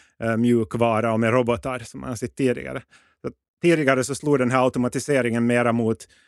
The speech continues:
eh, lågutbildade och kanske inte så välbetalda jobb och även, även mitten av inkomstfördelningen. Men vad, vad man nu ser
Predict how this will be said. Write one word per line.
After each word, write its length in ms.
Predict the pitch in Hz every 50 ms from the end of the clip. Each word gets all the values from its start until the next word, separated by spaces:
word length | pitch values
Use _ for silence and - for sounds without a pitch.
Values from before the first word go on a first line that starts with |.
| _ _ _ _ _ -
eh, 260 | 120 117 120 120 120 - -
lågutbildade 1080 | 151 143 151 185 156 135 120 123 123 120 - 120 135 131 127 127 123 123 120 123 120
och 140 | 120 127 120 - -
kanske 220 | - 117 - 135
inte 140 | 127 120 -
så 80 | 139
välbetalda 720 | 131 127 156 156 139 127 127 123 - 139 123 120 113 117
jobb 300 | 117 120 120 120 113 110
och 100 | 117 120
även, 240 | 123 117 123 123 113 -
även 260 | - 139 123 135 131
mitten 360 | 139 147 - _ - 147 131
av 120 | 123 117 113
inkomstfördelningen. 920 | 113 110 - 139 127 120 - - 120 123 123 120 131 135 127 123 123 127
Men 120 | 131 131
vad, 160 | 127 139 135 - _ - - _ _ _ _ -
vad 100 | 147 147
man 160 | 151 143 147
nu 80 | 156 156
ser 480 | - - 185 196 190 156 147 123 117